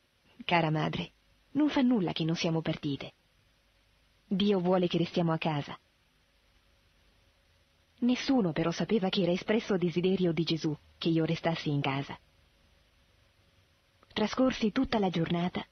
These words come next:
nel raccoglimento, nella meditazione. Ringraziai il Signore per avermi trattenuta in casa. In quel giorno Dio mi concesse molte consolazioni celesti. Una volta in noviziato,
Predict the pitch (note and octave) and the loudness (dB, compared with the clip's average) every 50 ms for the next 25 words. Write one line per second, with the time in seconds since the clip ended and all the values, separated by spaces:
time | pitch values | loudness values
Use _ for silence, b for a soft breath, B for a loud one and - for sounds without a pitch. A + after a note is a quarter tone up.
0 | _ _ _ - F#3 F#3 F3+ - - - G3+ F#3 F#3+ F#3 F3 D#3+ D3 C#3+ C#3 - | _ _ _ -2 0 0 0 0 -2 -2 0 0 2 2 0 0 0 -2 -4 -6
1 | - - - _ _ _ _ _ _ _ _ _ - E3 E3 D#3 D#3+ D#3+ E3+ D#3 | -8 -10 -12 _ _ _ _ _ _ _ _ _ -4 -2 0 0 0 0 0 0
2 | E3+ - E3+ - - - F3 D#3 C#3+ C#3 - - - _ _ _ _ _ _ _ | 0 -2 -2 -4 -4 -4 -4 -2 -2 -4 -6 -10 -12 _ _ _ _ _ _ _
3 | _ _ _ _ _ _ - - _ _ _ _ _ _ _ A3+ A3 A3 G#3+ G#3 | _ _ _ _ _ _ -20 -20 _ _ _ _ _ _ _ 0 0 2 2 0
4 | G3+ - - A3 G#3+ G#3 F#3 F3 E3+ - - E3+ E3 E3+ E3 D#3+ D#3+ - - - | 0 0 0 0 2 2 2 2 2 2 0 0 2 2 0 0 -2 -4 -6 -10
5 | _ _ _ _ - G#3 F#3 F#3+ F3+ G3+ A#3+ F#3+ F#3 F3 - F#3 F3 - F3+ F3 | _ _ _ _ -2 0 0 2 2 0 0 0 0 0 0 0 0 0 0 0
6 | F3 E3+ E3+ D#3+ D#3 D#3 - D3+ C#3+ C#3+ C#3+ - D#3+ - _ _ _ _ _ _ | 0 0 0 0 0 0 0 -2 -2 -4 -4 -6 -10 -12 _ _ _ _ _ _
7 | _ _ _ _ _ _ _ _ _ _ _ _ _ _ _ _ _ _ _ _ | _ _ _ _ _ _ _ _ _ _ _ _ _ _ _ _ _ _ _ _
8 | _ _ _ _ - A#3 - - A#3 G#3+ A3+ B3+ C4 A3+ G3+ G3 F3+ A3+ A3+ G#3 | _ _ _ _ -2 -2 0 0 0 2 2 2 2 2 2 0 2 2 2 2
9 | F#3+ F#3 - G3+ G3 F#3+ - G#3+ G#3+ - - G3+ G3 A#3+ B3 A#3 - G#3+ - F#3+ | 2 0 0 0 0 0 0 -2 -2 0 0 0 2 2 2 2 0 0 0 0
10 | F#3 - - F3+ F3 - - - G3 F3+ F3 - - F3 E3 D#3 D3 - - - | 0 0 0 -2 -2 -2 -2 0 0 2 2 2 2 2 0 0 -2 -4 -6 -10
11 | - - - _ _ _ _ _ _ _ _ _ _ _ _ - A#3+ A#3+ A#3 A#3 | -14 -18 -20 _ _ _ _ _ _ _ _ _ _ _ _ 0 2 2 4 4
12 | C4+ C#4+ C4 A#3 G3+ F3 F3 F3+ F3 F3 F3 - - A3 G#3+ A3 A3 - E3+ D#3+ | 4 4 4 2 2 2 2 2 2 0 -2 0 0 0 0 0 0 0 -2 -4
13 | - | -4